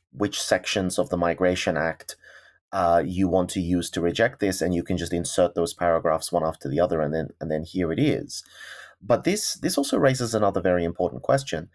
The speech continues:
Um, there would be a lot of applications coming to Australia. I mean, the, the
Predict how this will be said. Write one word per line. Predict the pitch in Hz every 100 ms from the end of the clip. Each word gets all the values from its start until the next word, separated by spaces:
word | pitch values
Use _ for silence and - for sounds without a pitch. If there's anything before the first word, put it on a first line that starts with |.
| - _ _ _
Um, | 110 110 110 - - _ _ _
there | 123 165 233
would | 277 190
be | 160
a | 127
lot | 117 113 117 110 - -
of | 101
applications | - 101 98 95 90 92 87
coming | - 87 85
to | -
Australia. | 85 - 160 80 58
I | 80
mean, | 92 90
the, | 82 85 - -
the | 92 87